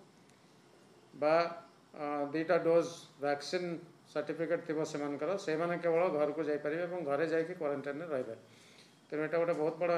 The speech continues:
important ନିଷ୍ପତ୍ତି ନିଆହେଇଛି ଆମ ରାଜ୍ୟର ଜନସାଧାରଣଙ୍କର, ଅ, ସ୍ୱାସ୍ଥ୍ୟର ସୁରକ୍ଷା ପାଇଁ। ଏବଂ ଏ ଯୋଉ ଭୟଙ୍କର,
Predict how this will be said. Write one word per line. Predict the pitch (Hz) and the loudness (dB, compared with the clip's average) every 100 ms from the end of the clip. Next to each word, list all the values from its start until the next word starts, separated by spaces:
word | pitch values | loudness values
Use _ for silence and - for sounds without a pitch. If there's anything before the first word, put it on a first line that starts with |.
| 165 | 2
important | 156 165 170 165 | 0 -2 0 0
ନିଷ୍ପତ୍ତି | 151 - 160 170 | -4 -4 -6 -4
ନିଆହେଇଛି | 156 156 156 160 185 | -2 2 2 0 -2
ଆମ | 160 156 | -2 0
ରାଜ୍ୟର | 156 147 160 160 160 156 - - - - - _ - - | 0 0 0 2 0 0 -8 -20 -20 -20 -20 _ -20 -16
ଜନସାଧାରଣଙ୍କର, | 190 139 135 147 165 151 156 151 147 151 151 - - - _ _ _ | -8 -4 -2 0 0 0 0 0 0 0 -2 -6 -18 -20 _ _ _
ଅ, | - 131 | -8 -6
ସ୍ୱାସ୍ଥ୍ୟର | 131 - 143 - 160 | -4 -2 -4 0 -2
ସୁରକ୍ଷା | 151 151 147 - | 0 -2 -2 -2
ପାଇଁ। | 156 160 156 165 165 - - - - - - | -2 0 -2 -2 -8 -20 -20 -20 -20 -20 -6
ଏବଂ | 139 147 151 147 - - | -2 -2 -2 -4 -12 -8
ଏ | 156 | -4
ଯୋଉ | 151 147 | -2 0
ଭୟଙ୍କର, | 135 151 156 160 | 2 2 2 2